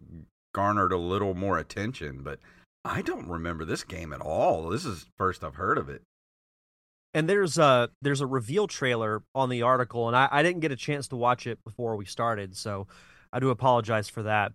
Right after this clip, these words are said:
Speaker 2: But I, I'll definitely watch it after, um, the show's ended. But it, this is cool. It's cool that, you know, these, these classic games are getting some attention.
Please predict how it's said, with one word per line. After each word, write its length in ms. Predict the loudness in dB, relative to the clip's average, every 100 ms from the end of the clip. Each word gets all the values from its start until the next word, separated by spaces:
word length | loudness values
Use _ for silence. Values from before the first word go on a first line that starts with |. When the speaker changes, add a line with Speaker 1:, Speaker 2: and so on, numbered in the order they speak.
| -8
Speaker 2:
But 160 | -8 6
I, 180 | 6 8
I'll 120 | 4
definitely 360 | 6 2 2 -2
watch 300 | 2 2 2
it 80 | -2
after, 640 | 0 0 0 -4 -4 -8 _ _ _ _ _ _ 2
um, 260 | 2 2
the 80 | -6
show's 320 | -2 -2 -2
ended. 320 | -6 -8 -12 -16 -12
But 160 | -12 -12 _ -20 0
it, 200 | 0 2
this 160 | -4 -4
is 100 | -6
cool. 340 | -2 -2 0
It's 240 | -4 -6
cool 300 | -8 -4 -2
that, 220 | 0 0 0
you 120 | 0
know, 180 | 0 0
these, 380 | -2 -4 -6 -8
these 180 | -10
classic 420 | 0 2 2 0 -4
games 460 | -2 -2 -6 -4
are 260 | 0 0 -2 _ _ _ _ _ _ _ -20 _ -6
getting 280 | -4 -2 -4
some 220 | -6 -6
attention. 520 | -6 -8 -8 -14 -16